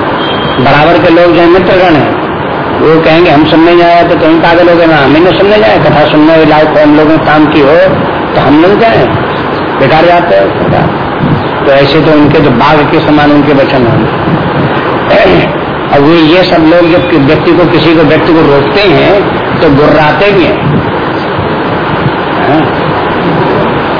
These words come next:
तो वो गुर्राना जो है, वो बाघ के वचन बोल दिया, गुर्राना जैसे सिंह के वचन की तरह से। किसी किसी के यहाँ तो घर पे छोटे बच्चे, युवक लोग गीता पढ़े, रामायण पढ़े,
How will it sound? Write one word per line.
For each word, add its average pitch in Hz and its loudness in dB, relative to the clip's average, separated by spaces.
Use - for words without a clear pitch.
तो 135 0
वो 151 2
गुर्राना 151 2
जो 180 0
है, 165 2
वो 180 4
बाघ 156 0
के 165 0
वचन 151 2
बोल 135 2
दिया, 135 2
गुर्राना 127 0
जैसे 117 -2
सिंह 180 2
के 170 0
वचन 160 2
की 160 0
तरह 143 2
से। 110 -4
किसी 156 2
किसी 160 2
के 160 2
यहाँ 156 2
तो 160 0
घर 131 0
पे - 0
छोटे 143 0
बच्चे, 139 0
युवक 143 2
लोग 143 2
गीता 143 2
पढ़े, 143 0
रामायण 139 2
पढ़े, 147 2